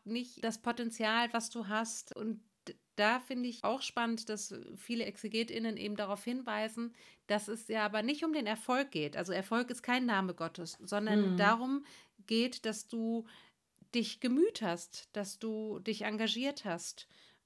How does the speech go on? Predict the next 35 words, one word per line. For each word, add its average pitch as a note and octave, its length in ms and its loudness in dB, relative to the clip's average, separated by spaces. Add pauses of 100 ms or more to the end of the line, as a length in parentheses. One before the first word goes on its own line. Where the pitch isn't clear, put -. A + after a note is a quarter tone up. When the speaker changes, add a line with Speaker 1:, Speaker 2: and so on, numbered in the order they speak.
Speaker 1:
Und G3+ 540 -4
wie A#3 100 -4
gesagt, A3 260 -2
nicht, B3 240 -4 (160)
dass G#3 160 -6
man G#3+ 140 -2
das G#3 200 -6
nicht A3+ 140 0
verwechselt. C4+ 540 0
Es - 60 -20
geht A3 120 -8
nicht G#3 100 -6
um G#3 140 -4 (140)
Erfolg, A#3+ 680 -4 (180)
sondern A3 320 -2
es G#3 160 -8
geht A3+ 240 -4
um F#3+ 160 -2
die F#3+ 120 -2
Energie, G3 480 2
die F#3+ 120 -4
du F#3 120 -2
da F3+ 180 -2
eingesetzt A3 560 -4
hast. A3+ 240 -4
Und G3 160 -4
ab G3 120 -4
dann A3+ 200 6
ist D4+ 160 -2
es C4 160 -6
ja C4 120 2
sowieso A#3 460 0
die B3+ 140 2
Sache G#3+ 320 2
Gottes, G#3 580 -2